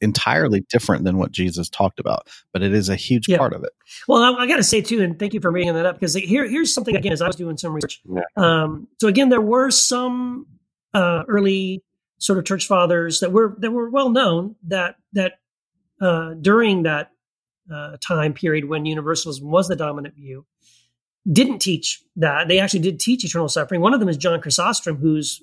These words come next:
Speaker 2: you know, a very famous, uh, church father and, and, uh, orator and preacher in the early church. And another one was, um, Basil. And I, I, I ran across this quote from, there's a book called The Hope of the Early Church by a guy named Brian Edward Daly. And in the book, he, he notes that, um,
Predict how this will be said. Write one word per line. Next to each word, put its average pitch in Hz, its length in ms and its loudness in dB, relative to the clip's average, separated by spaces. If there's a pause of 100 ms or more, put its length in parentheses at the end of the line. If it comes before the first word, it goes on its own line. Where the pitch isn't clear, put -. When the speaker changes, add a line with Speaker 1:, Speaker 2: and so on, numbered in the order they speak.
Speaker 2:
you 185 80 -6
know, 170 60 -4
a 151 40 -6
very 196 260 4
famous, 147 600 -6
uh, 156 380 -8
church - 240 -2
father 160 320 -2
and, 151 140 -6
and, 143 320 -16
uh, 143 100 -20 (300)
orator 165 420 4
and 165 120 -8
preacher 170 460 -6 (500)
in 180 120 6
the 170 40 6
early 170 160 4
church. 175 220 -2
And 175 100 -2
another 190 300 2
one 185 120 0
was, 160 220 0
um, 151 440 -6
Basil. 175 500 0 (400)
And 190 340 2 (140)
I, 190 340 0
I, 233 40 2
I 220 80 2
ran 277 180 4
across 226 380 -2
this 202 160 -2
quote 214 340 -4
from, 175 560 0
there's 185 160 0
a 185 40 0
book 214 160 -2
called 185 200 0
The - 40 -2
Hope 214 220 2
of 208 80 -2
the 185 120 0
Early 175 100 0
Church 170 280 -2
by 160 120 -6
a 151 40 -2
guy 156 140 -4
named 143 280 -8
Brian 156 320 -4
Edward 151 320 -10
Daly. 151 340 -2 (520)
And 170 120 4
in 254 60 8
the 269 80 4
book, 190 180 0
he, 269 340 -2
he 269 160 0
notes 175 300 2
that, 156 460 -4
um, 151 400 -8